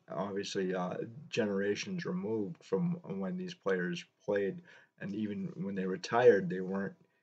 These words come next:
in the, uh, the news media. And obviously, uh, you know, Bobby Veck, he passed away in nineteen forty-five. So, um, you know, my grandparents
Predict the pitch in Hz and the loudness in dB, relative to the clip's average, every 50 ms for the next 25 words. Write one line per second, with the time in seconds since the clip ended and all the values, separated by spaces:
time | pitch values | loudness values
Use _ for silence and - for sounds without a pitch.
0 | _ _ _ _ - - 101 98 95 92 90 87 87 98 98 92 90 92 90 90 | _ _ _ _ -12 -10 -8 -6 -4 -4 -6 -6 -6 -4 -6 -4 -2 -2 0 0
1 | 87 87 87 80 - - _ _ _ _ _ _ - - 175 - 92 87 101 107 | 0 0 -2 -2 -6 -12 _ _ _ _ _ _ -14 -12 -12 -12 -10 -10 -10 -8
2 | 110 110 107 95 - 98 95 95 90 82 90 90 87 85 - - - - - - | -8 -6 -6 -6 -6 -2 -2 -2 -2 -2 -2 -4 -4 -4 -8 -18 -20 -20 -20 -20
3 | - - _ - - 95 98 90 - - 92 98 101 101 98 87 92 98 98 - | -20 -20 _ -10 -8 -8 -8 -8 -6 -4 -2 0 0 0 0 0 0 0 2 2
4 | - 92 90 85 92 92 87 90 87 - 98 104 101 101 101 90 80 104 101 95 | 2 2 0 0 0 0 -2 -2 0 2 4 4 4 4 2 0 2 2 0 0
5 | 92 - - 107 90 - - 104 107 95 - - 101 92 85 98 92 92 98 101 | 0 -2 -4 -6 -4 -2 -2 -2 -2 0 0 0 0 0 0 -2 -4 -4 -6 -6
6 | 90 - 90 90 85 - 92 92 90 87 87 - - 104 107 104 95 92 85 - | -6 -6 -6 -8 -8 -6 -4 -4 -4 -4 -4 2 4 6 6 6 6 2 0 -2
7 | - - - - 98 95 95 - - - - - - - _ _ _ - - - | -4 -2 0 0 2 2 0 0 -2 -10 -20 -20 -20 -20 _ _ _ -8 -6 -2
8 | 180 180 175 175 175 - - - - 104 98 95 101 104 95 104 98 101 110 120 | 0 2 2 0 0 -2 -6 -8 -4 -2 -2 0 0 0 2 2 4 4 4 2
9 | 113 - 104 98 90 95 95 - - | 2 0 0 2 2 0 0 -4 -8